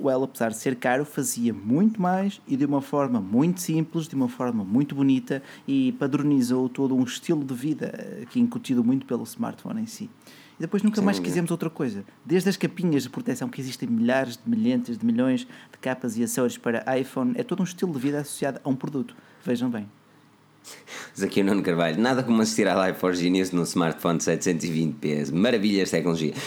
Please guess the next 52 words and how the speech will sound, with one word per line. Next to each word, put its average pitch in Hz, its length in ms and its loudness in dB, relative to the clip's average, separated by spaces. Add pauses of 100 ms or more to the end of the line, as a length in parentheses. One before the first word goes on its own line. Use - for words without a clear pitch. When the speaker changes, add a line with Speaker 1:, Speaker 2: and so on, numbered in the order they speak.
(160)
Speaker 2:
Sabes 180 220 0
que - 100 2
eu, 156 280 4
eu 143 240 2
disse 139 260 2
o 127 40 4
mesmo 120 280 4
na 113 100 4
review 90 480 2
da, 87 400 0
do 98 220 4
iPhone 92 300 0
sete 87 420 0
e 110 140 2
toda 131 140 4
a - 20 0
gente 123 180 2
dizia, 190 160 4
Speaker 1:
Não. 196 80 4
Speaker 2:
"Ei, 285 80 2
mas 180 160 2
tu 135 120 -2
não 135 60 4
precisas 147 460 2
ver 139 220 0
Speaker 1:
Lá - 80 6
está. 196 220 8
Speaker 2:
mil 123 140 2
e 123 120 2
oitenta 135 340 2
P." 123 280 2
Speaker 1:
Lá 202 80 6
está. 190 280 6
Speaker 2:
Ah, - 40 6
claro 107 180 0
que - 60 -14
precisas, - 420 2
Speaker 1:
Mas 92 100 2
Speaker 2:
meu, 82 140 2
Speaker 1:
a - 20 -4
Speaker 2:
claro - 220 4
que 156 60 -4
Speaker 1:
verdade, 170 120 4
Speaker 2:
precisas. 82 140 0
Speaker 1:
a 98 80 6
Speaker 2:
É 107 40 2
Speaker 1:
ver- 117 40 6
Speaker 2:
uma 117 100 4
falha 113 380 2
da 95 220 2
Apple 85 260 -2
aí. 78 200 -2